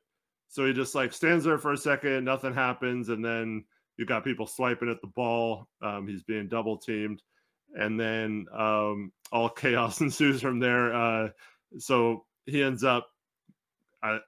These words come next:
I think he gets hit in the face. It's kinda hard to tell. Uh, he says he got hit in the face. Um, and, but the ref's, uh, last two-minute report doesn't say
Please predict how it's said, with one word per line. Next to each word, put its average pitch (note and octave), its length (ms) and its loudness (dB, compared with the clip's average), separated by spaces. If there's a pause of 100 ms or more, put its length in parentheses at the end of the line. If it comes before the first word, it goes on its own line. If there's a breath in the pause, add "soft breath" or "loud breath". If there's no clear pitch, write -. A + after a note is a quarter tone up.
I A#2+ 120 2
think F#3 220 4
he F#3+ 60 10
gets D3 460 6
hit E3+ 200 4
in D#3 60 -2
the B2 80 -2
face. C3 440 2
It's A2 120 -10
kinda B2 220 2
hard B2 200 4
to G#2 60 0
tell. A2+ 480 0 (400 soft breath)
Uh, G#2 180 0
he C#3+ 140 2
says C3+ 260 0
he B2 80 0
got A2 200 0
hit A2+ 160 -2
in A2 60 -10
the G2+ 80 -8
face. G#2 560 -6 (520)
Um, G#2 580 -2 (580)
and, G#2 360 -4 (140)
but G#2 240 -8
the A2 100 -2
ref's, A#2 560 -2
uh, A2 440 0
last A#2 340 0
two-minute A2+ 300 0
report A2 480 -2
doesn't G#2 400 -6
say A2 540 0